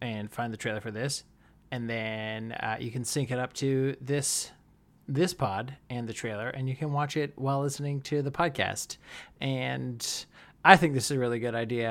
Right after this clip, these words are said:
and since Luke and Alex aren't here to correct me or offer out of left field ideas like, "Why don't they just watch and listen to it on YouTube?"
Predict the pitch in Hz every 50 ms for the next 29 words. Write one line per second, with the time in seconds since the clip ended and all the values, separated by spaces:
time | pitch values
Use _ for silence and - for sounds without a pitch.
0 | 113 113 - 117 117 117 120 117 - - 131 117 - - 135 131 - 135 127 123
1 | 117 117 - - 127 117 113 135 127 117 113 - - 131 123 113 - 135 127 117
2 | - - 127 127 123 120 120 120 - 117 120 120 120 117 117 117 - - - -
3 | - - - - - 127 127 123 - 127 117 117 117 117 - - 143 147 139 143
4 | 139 135 - - 139 135 135 135 131 120 127 127 127 120 123 123 120 120 117 107
5 | - 120 113 113 110 - - - - - 113 107 113 120 120 117 123 - 131 131
6 | 113 117 110 113 123 123 - - 151 147 147 147 143 147 143 175 156 - 165 170
7 | 165 165 160 165 165 160 - 180 180 170 -